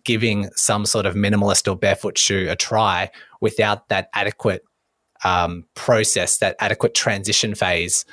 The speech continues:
because you can, you can transition to that, you can adapt to those shoes, but patience is required, and sometimes runners aren't that patient. So, uh, keep in mind those sort of abrupt changes can be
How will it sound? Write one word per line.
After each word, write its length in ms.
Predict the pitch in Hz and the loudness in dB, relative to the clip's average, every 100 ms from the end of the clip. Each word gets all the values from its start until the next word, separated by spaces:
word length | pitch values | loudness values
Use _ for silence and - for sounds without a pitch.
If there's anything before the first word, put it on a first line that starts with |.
| - _ | -20 _
because 300 | 117 147 127 | 0 0 0
you 60 | 139 | -2
can, 340 | 202 220 170 131 | 0 2 0 -2
you 120 | 120 | -4
can 440 | - 135 123 107 - - | 0 2 2 -2 -8 -2
transition 460 | 147 117 160 110 | 0 0 0 0
to 100 | - | 0
that, 140 | 95 85 | -2 -2
you 100 | 98 | -4
can 180 | 107 104 | -2 0
adapt 340 | 92 131 - | 0 -2 -2
to 60 | 104 | -2
those 200 | 90 82 | 0 2
shoes, 320 | 131 95 87 | 2 0 -2
but 200 | 101 92 - _ _ _ _ _ _ - | -2 -4 -8 _ _ _ _ _ _ -6
patience 440 | - 120 113 104 | -2 0 -2 -4
is 120 | 92 | -2
required, 540 | 95 - 104 98 87 82 95 | -4 0 0 2 0 -4 -2
and 240 | 92 90 | -2 0
sometimes 640 | - 95 101 90 87 - - | 0 0 0 0 0 -2 0
runners 380 | 92 92 90 - - | -2 0 -2 -2 0
aren't 180 | 95 101 | 0 0
that 180 | 92 | -2
patient. 360 | - 117 - - - | 0 0 0 -2 0
So, 320 | - 101 92 - - - - _ _ | 2 2 0 -6 -20 -20 -20 _ _
uh, 200 | 107 101 - | 0 0 0
keep 240 | - 214 | 2 2
in 140 | 226 165 | 4 2
mind 300 | 117 117 113 - | 2 2 0 0
those 280 | 110 123 | 2 2
sort 180 | - 127 | 2 2
of 80 | 117 | 2
abrupt 320 | 117 120 - | 2 2 0
changes 480 | - 110 120 151 156 | 0 0 2 2 2
can 320 | - 107 101 | -2 0 2
be 360 | 104 104 101 | 2 2 0